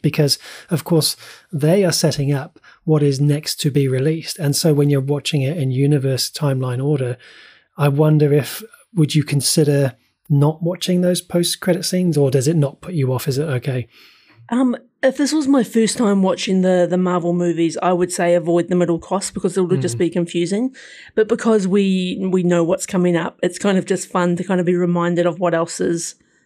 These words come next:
Speaker 2: is out there. So I'll, I'll run you through pretty quick, uh, of the movies that we've been watching. So last week we only, we only watched one movie, which was Captain America, the,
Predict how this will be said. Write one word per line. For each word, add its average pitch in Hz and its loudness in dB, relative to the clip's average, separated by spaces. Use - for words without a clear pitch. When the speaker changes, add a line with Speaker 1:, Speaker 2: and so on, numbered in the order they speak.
Speaker 2:
is 185 -4
out 175 -4
there. 240 -4
So 247 4
I'll, 240 2
I'll 247 2
run 339 2
you 311 4
through 214 2
pretty 185 0
quick, - -6
uh, 185 0
of 170 0
the 170 -2
movies 170 0
that - -8
we've 165 -2
been 165 -2
watching. - -8
So 175 0
last 233 0
week 196 2
we 185 2
only, 190 2
we 190 -4
only 175 -2
watched - -4
one 185 4
movie, 180 2
which - -4
was 180 -2
Captain - -2
America, 165 -2
the, 175 -2